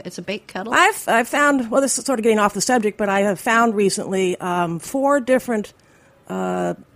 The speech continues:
Speaker 2: uh, evidences that, uh, or documentation that a,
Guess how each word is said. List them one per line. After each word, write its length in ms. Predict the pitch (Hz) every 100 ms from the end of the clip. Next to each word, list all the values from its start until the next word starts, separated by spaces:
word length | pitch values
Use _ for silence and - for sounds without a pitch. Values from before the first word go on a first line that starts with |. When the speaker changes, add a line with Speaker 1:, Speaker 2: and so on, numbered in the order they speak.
| - - -
Speaker 2:
uh, 160 | 156 -
evidences 800 | 247 254 208 - 185 180 - -
that, 380 | 190 175 - -
uh, 360 | 175 170 160 160 - _ - - _ _ _ -
or 100 | 180
documentation 1040 | 214 208 208 180 - 240 247 214 170 165 - 170
that 300 | 185 175 175
a, 120 | 180